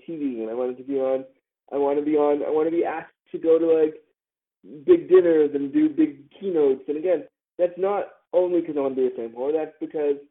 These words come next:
my mission is to bring disability and the experience of disability to the wider public in a way that is real. I think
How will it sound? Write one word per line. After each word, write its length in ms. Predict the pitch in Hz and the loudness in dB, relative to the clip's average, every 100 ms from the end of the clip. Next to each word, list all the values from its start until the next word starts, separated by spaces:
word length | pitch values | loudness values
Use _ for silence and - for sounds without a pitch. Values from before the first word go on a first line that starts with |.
| _ _ _ - | _ _ _ -10
my 120 | 139 | -6
mission 340 | 151 175 170 147 | -4 -4 -6 -10
is 140 | 143 | -10
to 60 | - | -10
bring 280 | 143 147 147 | -4 -4 -4
disability 760 | 147 151 131 120 120 135 165 185 _ _ _ | -14 -8 -6 -4 -4 -6 -8 -12 _ _ _
and 120 | 143 | -10
the 120 | 143 147 | -8 -8
experience 680 | 143 151 156 165 170 165 | -10 -8 -6 -6 -6 -8
of 100 | 147 | -10
disability 500 | 135 131 131 120 127 - - | -12 -10 -8 -8 -8 -10 -6
to 380 | 156 302 151 - _ _ _ _ _ | -6 -6 -10 -14 _ _ _ _ _
the 80 | 143 | -4
wider 340 | 143 135 135 135 | -2 -2 0 -2
public 400 | - 143 143 139 | -4 -4 -2 -2
in 80 | 131 | -2
a 60 | |
way 160 | 135 139 | -2 -2
that 100 | 139 | -4
is 120 | 143 | -6
real. 380 | 147 202 247 123 | -4 0 2 2
I 100 | 117 | -2
think 340 | - 170 165 | -4 -6 -6